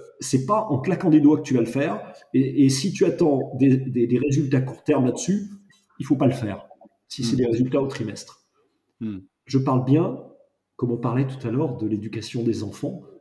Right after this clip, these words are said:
Speaker 1: L'éducation des enfants, elle se fait pas au trimestre. C'est
Speaker 2: Mm.
Speaker 1: pas un long fleuve tranquille. C'est difficile. Et ça demande de l'exigence et, et de la bienveillance.
Speaker 2: Très intéressant.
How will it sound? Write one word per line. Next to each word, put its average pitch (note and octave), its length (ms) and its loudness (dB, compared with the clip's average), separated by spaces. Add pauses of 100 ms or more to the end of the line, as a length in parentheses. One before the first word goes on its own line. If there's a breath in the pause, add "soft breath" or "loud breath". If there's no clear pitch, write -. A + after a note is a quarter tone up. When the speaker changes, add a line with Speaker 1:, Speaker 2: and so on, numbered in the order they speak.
Speaker 1:
L'éducation B2+ 560 -4
des A2+ 200 -2
enfants, A2 220 -6
elle C#3+ 60 -2
se - 140 -14
fait - 120 -12
pas - 120 -6
au C3+ 60 0
trimestre. C3 600 -4 (420 loud breath)
C'est - 320 -4
Speaker 2:
Mm. G#2 100 -6
Speaker 1:
pas C#3+ 120 0
un F3 100 2
long D#3 120 2
fleuve D3+ 240 0
tranquille. C3 560 -2
C'est - 240 -8
difficile. - 680 -6 (840)
Et A#2+ 60 -6
ça A#2+ 160 0
demande B2+ 320 2
de A#2+ 80 4
l'exigence B2 920 -4 (200)
et, D3+ 340 2
et C3 120 0
de B2+ 80 -2
la - 60 -4
bienveillance. A2+ 680 -6 (600)
Speaker 2:
Très A2 220 -8
intéressant. G2+ 680 -12